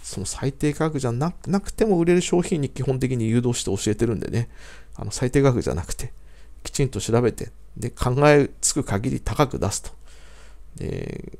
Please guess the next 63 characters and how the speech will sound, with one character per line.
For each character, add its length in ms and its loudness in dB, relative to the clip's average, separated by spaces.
た 100 0
く 80 -2
さ 120 4
ん 60 4
見 80 4
つ 100 -2
か 80 2
っ 40 0
て 120 -8
調 240 4
べ 100 10
る 40 6
の 100 2
が 80 -2
め 160 2
ん 20 4
ど 80 2
く 40 -4
さ 100 2
か 80 0
っ 80 -2
た 100 -10
ら、 100 -12
ね、 240 -8
可 140 0
能 140 4
性 200 4
の 140 6
あ 60 8
る 100 4
限 280 0
り 160 -2
高 320 6
い 240 2
値 120 4
段 200 2
で 100 0
出 140 0
し 80 -4
て 100 -4
み 120 -2
て、 340 8
で、 120 2
ち 140 -2
び 120 2
ち 140 -4
び 80 -4
下 180 0
げ 100 8
て、 280 -2
ね、 100 -4
高 240 2
く 80 -6
売 60 -2
れ 80 6
る 80 2
可 120 0
能 120 2
性 140 0
を 40 0
探 240 0
る 80 2
と 140 -8